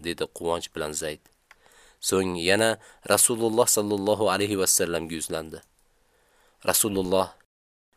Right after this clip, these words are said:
menga uch yuz otliq askar bering. Men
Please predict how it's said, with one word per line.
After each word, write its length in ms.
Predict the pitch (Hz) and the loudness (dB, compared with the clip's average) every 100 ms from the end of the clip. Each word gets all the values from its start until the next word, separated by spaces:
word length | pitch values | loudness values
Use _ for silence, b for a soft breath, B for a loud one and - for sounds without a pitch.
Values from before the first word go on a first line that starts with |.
| - | -2
menga 340 | 110 123 120 - - | 0 4 4 4 -2
uch 160 | 127 - | -4 -2
yuz 140 | 117 - | -2 0
otliq 300 | 107 110 107 | 0 0 0
askar 340 | 104 - 101 92 | 0 2 2 2
bering. 320 | 90 90 87 _ _ _ b b b | 0 -2 -4 _ _ _ b b b
Men 220 | 90 101 | 0 2